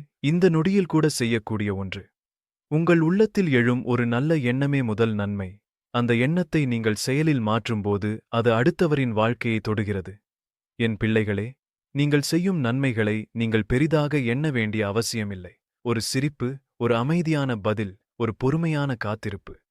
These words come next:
இவையெல்லாம் உலகின் சத்தத்தில் மறைந்து போகும். ஆனால் அந்தச் சிறு செயல்கள்தான் மனித மனத்தில் ஆழமாக பதியும். ஒரு கடுமையான நாளில் கிடைத்த ஒரு மென்மையான சொல் ஒருவரை நீண்ட காலம் தாங்கும் சக்தியாக மாறலாம்.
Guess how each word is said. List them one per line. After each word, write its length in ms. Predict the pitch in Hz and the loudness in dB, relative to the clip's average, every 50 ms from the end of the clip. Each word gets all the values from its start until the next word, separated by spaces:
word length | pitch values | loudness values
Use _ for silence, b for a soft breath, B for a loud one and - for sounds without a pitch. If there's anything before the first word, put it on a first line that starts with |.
| _ _ _ - | _ _ _ -6
இவையெல்லாம் 580 | 117 104 107 104 104 104 104 107 110 120 135 - - | -2 -2 0 0 0 0 -2 -2 -4 -4 -6 -8 -6
உலகின் 460 | 120 123 147 165 175 151 175 165 156 | -2 0 0 2 2 2 0 -2 -2
சத்தத்தில் 600 | - - 123 107 - 120 107 - - 120 127 135 | -2 -4 -6 -4 -4 -6 -6 -4 -4 -4 -4 -4
மறைந்து 460 | 117 104 104 107 123 131 131 117 104 | -2 -2 0 0 0 0 -2 -2 -4
போகும். 340 | - 107 101 92 92 90 - _ _ _ _ - | -4 -6 -6 -6 -8 -12 -18 _ _ _ _ -4
ஆனால் 380 | 117 110 110 107 104 95 92 95 - _ _ - | -2 -2 -2 -2 -4 -6 -8 -14 -18 _ _ -4
அந்தச் 380 | 120 117 117 110 113 98 - | -2 -2 0 0 -2 -2 -2
சிறு 240 | - 170 185 185 196 | -2 0 0 0 0
செயல்கள்தான் 720 | 180 - - 120 127 131 120 123 117 104 104 104 104 107 117 131 - _ | 0 0 -2 0 0 0 0 0 0 0 -2 -4 -4 -4 -6 -10 -14 _
மனித 340 | - 110 113 127 156 156 165 147 | -6 -4 -2 -2 0 0 0 0
மனத்தில் 420 | 131 120 117 107 - 120 110 117 - - | -2 -2 -4 -4 -4 -6 -6 -6 -6 -8
ஆழமாக 580 | - 107 110 117 117 117 113 110 107 110 113 107 | -6 -2 -2 0 0 0 -2 -2 -4 -2 -4 -4
பதியும். 420 | - 107 98 101 98 90 85 - _ _ _ _ _ _ _ _ - | -4 -4 -6 -6 -6 -10 -12 -20 _ _ _ _ _ _ _ _ -2
ஒரு 140 | 123 120 120 | -2 -2 0
கடுமையான 560 | - 131 127 147 165 175 175 165 156 156 156 151 | 2 0 2 2 2 2 2 0 0 0 0 0
நாளில் 420 | 135 117 113 120 120 127 123 110 | 0 0 0 0 0 0 -2 -2
கிடைத்த 380 | - 117 107 110 107 107 - 120 113 113 120 - - | -2 -2 -2 -2 -2 -4 -4 -4 -4 -4 -4 -8 -6
ஒரு 200 | 120 120 117 117 | -4 -2 0 0
மென்மையான 540 | 113 120 127 143 156 165 165 160 156 156 151 | 0 0 -2 -2 -2 -2 -2 -2 -2 -2 -4
சொல் 360 | 135 - - - 110 107 110 - _ - | -4 -6 -4 -4 -4 -4 -4 -6 _ -4
ஒருவரை 360 | 120 117 120 113 117 110 107 104 | -4 -2 0 0 0 0 0 -2
நீண்ட 300 | 107 123 151 170 170 175 | -4 -4 -4 -2 -2 -2
காலம் 360 | 156 160 147 147 151 151 143 | -2 -2 -2 -2 -2 -4 -6
தாங்கும் 380 | - 123 117 120 120 117 117 110 | -4 -4 -4 -4 -4 -6 -8 -8
சக்தியாக 560 | - 113 104 - - 117 107 104 101 101 110 | -8 -8 -10 -8 -6 -4 -4 -2 -2 -4 -6
மாறலாம். 480 | 104 98 95 95 95 92 90 85 82 | -6 -6 -6 -8 -8 -10 -12 -14 -16